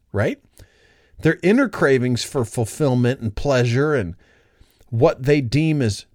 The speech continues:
purpose. But what they build cannot hold any water. Millions of people today are missing the truth that is right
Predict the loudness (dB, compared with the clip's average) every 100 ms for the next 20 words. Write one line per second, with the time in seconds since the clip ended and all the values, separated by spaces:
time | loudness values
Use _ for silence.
0 | _ 0 0 0 -4 -6 -12 _ _ _
1 | _ _ _ _ _ _ _ _ -8 -2
2 | 0 2 -2 0 -2 -4 -2 0 0 0
3 | -2 -6 _ _ _ _ _ _ -8 -6
4 | -4 -4 -6 -4 -2 0 -2 -2 -4 -6
5 | -8 -12 -20 _ _ _ _ _ _ _
6 | _ _ 2 4 6 4 0 -4 -4 -4
7 | -4 -6 -4 -2 -2 0 0 0 0 -2
8 | -2 -4 -2 -4 -6 -2 0 0 -4 -14
9 | -20 _ _ _ _ _ _ -6 -2 0
10 | -2 -2 -2 0 2 0